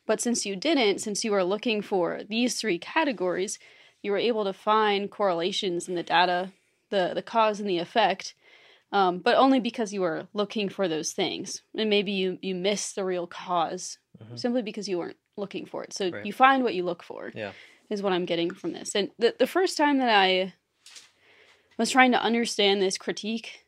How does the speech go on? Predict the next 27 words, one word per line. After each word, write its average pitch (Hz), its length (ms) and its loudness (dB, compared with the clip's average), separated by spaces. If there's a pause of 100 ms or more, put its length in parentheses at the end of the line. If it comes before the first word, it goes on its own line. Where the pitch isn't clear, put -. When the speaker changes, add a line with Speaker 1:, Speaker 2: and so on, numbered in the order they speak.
Speaker 1:
and 202 140 -2
take 233 200 -4
it 180 140 2
seriously, 233 840 0 (1200)
um, 208 500 0 (260)
I 214 60 2
had 247 220 4
a 254 40 0
hard 254 160 0
time 220 240 -4
doing 208 260 -2
it, 190 140 -4
but 190 200 0 (460)
I 208 80 -2
think 233 280 -2
what, 202 400 4 (360)
what 214 180 0
helped 220 220 2
me 220 140 -2
to, 185 280 0
to 180 160 -10
take 240 240 -2
the 247 80 -2
critique - 460 -10 (240)
seriously 185 520 -2
is 180 160 -4
ju-, - 60 -6